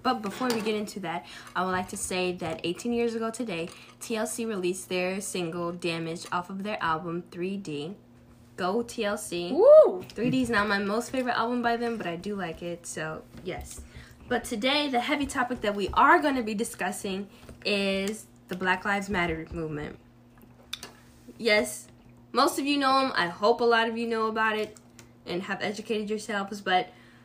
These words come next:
Speaker 1: um, for those, for the people who were involved, and this question is for you guys, Dylan, Sydney and Dylan,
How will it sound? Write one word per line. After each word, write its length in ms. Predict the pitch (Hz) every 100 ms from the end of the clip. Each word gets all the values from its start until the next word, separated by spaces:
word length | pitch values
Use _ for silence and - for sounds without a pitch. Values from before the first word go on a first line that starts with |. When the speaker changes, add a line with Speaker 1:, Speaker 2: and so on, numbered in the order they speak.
| - -
Speaker 1:
um, 800 | 202 202 202 196 202 190 - - - - -
for 120 | -
those, 500 | 202 226 240 247 254 - - -
for 140 | 220
the 80 | 202
people 480 | 277 277 294 277 269
who 160 | 240 226
were 260 | 208 208
involved, 420 | 214 202 175 180 190
and 140 | 190
this 140 | 214
question 260 | - 240 262
is 80 | 254
for 120 | 254
you 120 | 226
guys, 520 | 180 160 170 214 - - - -
Dylan, 260 | 185 180 -
Sydney 320 | - 180 180
and 100 | 170
Dylan, 340 | 170 175 202